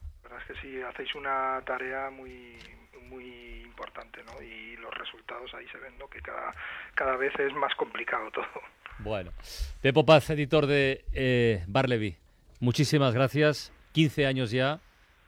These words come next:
Speaker 2: otros quince por lo menos, ¿de acuerdo?
Speaker 1: Vale, muchas gracias, Carles.
Speaker 2: Un abrazo.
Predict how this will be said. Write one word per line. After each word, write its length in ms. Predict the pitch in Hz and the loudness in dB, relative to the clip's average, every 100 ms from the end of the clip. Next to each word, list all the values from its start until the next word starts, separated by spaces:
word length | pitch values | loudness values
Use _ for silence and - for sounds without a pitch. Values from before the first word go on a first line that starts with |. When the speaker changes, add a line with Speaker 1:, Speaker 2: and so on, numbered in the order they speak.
| - | -2
Speaker 2:
otros 300 | 127 127 - | 0 2 2
quince 240 | 135 127 | 2 2
por 100 | 117 | 2
lo 80 | 113 | 2
menos, 220 | 101 95 | 2 0
¿de 60 | 98 | 0
acuerdo? 340 | 110 147 156 - | 2 2 2 -2
Speaker 1:
Vale, 260 | 127 131 131 | -4 -4 -4
muchas 220 | 139 147 | -4 -2
gracias, 280 | 135 - - | -2 -2 -4
Carles. 300 | 139 127 120 - | -4 -4 -8 -8
Speaker 2:
Un 140 | 135 131 | -6 -4
abrazo. 340 | 113 107 | -4 -6